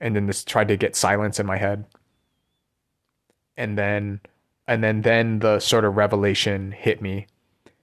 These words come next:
that I'm too smart to lose my marbles.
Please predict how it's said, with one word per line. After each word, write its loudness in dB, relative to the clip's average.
that -8
I'm -6
too 2
smart 2
to 0
lose 0
my 0
marbles. -2